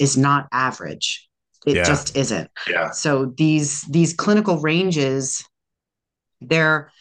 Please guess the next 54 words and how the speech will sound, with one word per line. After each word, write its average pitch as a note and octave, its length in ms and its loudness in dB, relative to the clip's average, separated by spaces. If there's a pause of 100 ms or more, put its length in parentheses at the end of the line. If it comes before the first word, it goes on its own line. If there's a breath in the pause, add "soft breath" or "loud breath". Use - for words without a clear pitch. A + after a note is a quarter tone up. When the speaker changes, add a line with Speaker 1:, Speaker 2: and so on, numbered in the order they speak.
(380 loud breath)
Speaker 1:
they're E3 140 2
calculated E3 920 0
on C#3 520 0 (220)
national E3+ 420 2
averages, C3+ 800 -6 (300 loud breath)
and D#3 160 4
we're E3+ 160 4
not E3 260 2
the D3 160 -4
average. C3+ 480 -4
So D3 200 0
I D3 120 2
just D3 300 -2
continuously E3+ 580 2
want D3+ 160 0
to C#3+ 60 2
remind B2+ 360 0
clients C3+ 380 -2
of A2 140 -4
that, G#2+ 420 0
that A#2+ 240 0
when C3+ 160 4
you C3+ 140 4
look D3 180 2
at F3+ 80 -2
these C#3 220 0
markers C#3+ 420 2
and B2+ 100 0
some C#3+ 220 0
of D#3 80 2
these C#3+ 240 0
things C#3+ 260 2
are B2+ 60 -2
screwy, D3 720 0 (180 loud breath)
some G#3+ 160 4
of A#3 120 4
them A#3 100 4
are A3+ 80 2
gonna A#3 260 0
be F#3+ 140 0
wonky C3+ 500 0
because D3+ 560 0
we C#3 300 2
don't D3 240 0
live C3+ 260 0
the C#3 80 -4
same B2+ 280 2
type A#2+ 180 -4
of A#2 140 -2
lifestyle A#2 500 0
as - 160 -2
the - 60 -2
average G#2+ 360 -2
person. - 540 -6